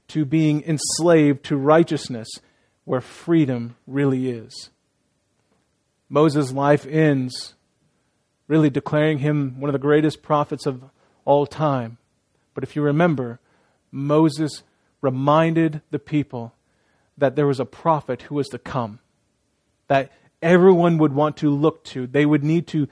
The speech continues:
see him. He is the answer. And so the great prophet has showed up, and his name is Jesus. And he has come to fulfill all the law,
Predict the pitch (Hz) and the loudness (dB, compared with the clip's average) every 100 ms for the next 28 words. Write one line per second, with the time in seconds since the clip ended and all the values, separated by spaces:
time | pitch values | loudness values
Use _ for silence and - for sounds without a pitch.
0 | _ - - 180 165 131 170 131 - - | _ -14 -6 -2 0 2 0 0 -6 -2
1 | 185 180 160 131 139 139 147 - 131 139 | 4 6 6 4 -2 -2 -4 -6 -10 -10
2 | 139 - 143 143 - _ - 123 131 147 | -6 0 2 2 -6 _ -8 -6 -4 -2
3 | 156 - _ - 131 127 127 113 - - | -2 -4 _ -4 -4 -4 -10 -14 -16 -8
4 | 143 127 - - 131 127 131 117 - _ | -6 -6 -8 -8 -6 -4 -6 -8 -12 _
5 | _ _ - 127 135 123 131 131 127 127 | _ _ -14 -8 -6 -4 -4 -4 -6 -10
6 | _ - 131 120 123 143 127 127 - 131 | _ -6 -6 -6 -4 -2 -2 -6 -8 -6
7 | 131 156 135 - - 170 151 127 123 _ | -2 0 -2 -4 -2 0 0 0 -6 _
8 | - 147 139 - - 190 170 139 - _ | -12 -6 -4 -6 2 4 6 4 0 _
9 | _ _ 156 165 170 147 131 123 123 120 | _ _ 4 6 6 4 0 -2 -10 -12